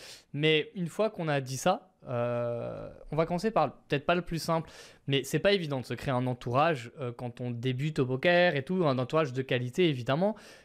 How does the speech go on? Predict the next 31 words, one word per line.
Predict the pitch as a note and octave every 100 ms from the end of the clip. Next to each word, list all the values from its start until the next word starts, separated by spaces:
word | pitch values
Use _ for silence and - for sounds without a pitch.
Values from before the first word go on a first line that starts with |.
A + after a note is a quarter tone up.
| -
euh, | B2
qui | A#2+ C3
peut | C#3
parfois | B2 - D#3+
être | D#3
pas | C3+
très | A#2+ D#3 D3+ C#3+
productif. | C#3+ - D3 F3 G3
Si | -
on | B2+
se |
fait | -
un | B2+
groupe | B2+ C3+
de | C3
travail | C3+ C#3 D3
avec | C3
des |
gens | A#2+ C#3
qui | -
bossent | B2+ C3 -
moyennement | C3+ C3+ D3 E3
bien, | C#3+ C#3+ D3
qui | -
ont | C3
un |
niveau | B2+ B2
moyen, | C3 D3+ D3+
une | C#3
motive | B2 A#2+ B2+
moyenne, | B2+ C#3 F3+